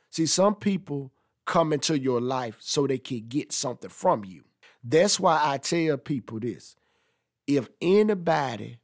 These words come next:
wants to get in your life, you need to ask them a, you need to ask them a series of questions in regards to why you want to be in my life.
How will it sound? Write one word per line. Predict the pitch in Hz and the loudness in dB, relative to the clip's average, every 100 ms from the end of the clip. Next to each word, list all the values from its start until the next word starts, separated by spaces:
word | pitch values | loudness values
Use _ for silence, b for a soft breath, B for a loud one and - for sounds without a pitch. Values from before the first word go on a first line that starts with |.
| _ - | _ -20
wants | 113 123 147 - - - - _ - | -8 -2 -2 -4 -10 -14 -14 _ -8
to | - 180 127 92 - _ _ _ _ _ - 110 | 0 0 0 -4 -16 _ _ _ _ _ -20 -4
get | 143 175 190 | 2 2 2
in | 170 185 | 0 0
your | 185 185 | 0 0
life, | 190 196 107 92 _ _ _ _ _ _ - | 0 -2 -4 -12 _ _ _ _ _ _ -6
you | 147 | -2
need | 139 156 156 | 0 0 0
to | - 160 - | 0 0 2
ask | 139 143 | 0 0
them | 147 135 131 | -2 0 -2
a, | 127 143 | -4 -6
you | 143 | -4
need | 147 160 151 | -2 -2 -4
to | 107 139 | -6 -6
ask | - | -4
them | 147 143 139 - | -4 -4 -4 -10
a | 110 | -10
series | 113 - 165 165 156 151 127 | -6 -4 -2 0 0 -2 -6
of | - | -8
questions | 160 151 - - - - - _ _ _ b b b b b - | -2 -2 -2 -10 -18 -20 -20 _ _ _ b b b b b 0
in | 151 139 | 2 2
regards | 127 117 139 147 131 113 - - _ _ _ _ _ _ _ _ _ _ - | -2 -2 0 0 -2 -8 -12 -18 _ _ _ _ _ _ _ _ _ _ -4
to | - 175 | 0 0
why | 135 110 120 135 147 139 135 - - | 0 -4 0 2 2 0 -2 -10 -8
you | 135 | -4
want | 139 135 127 | -2 0 0
to | |
be | 117 143 | 0 0
in | 123 | 0
my | 117 107 | -4 -10
life. | 95 - | -14 -20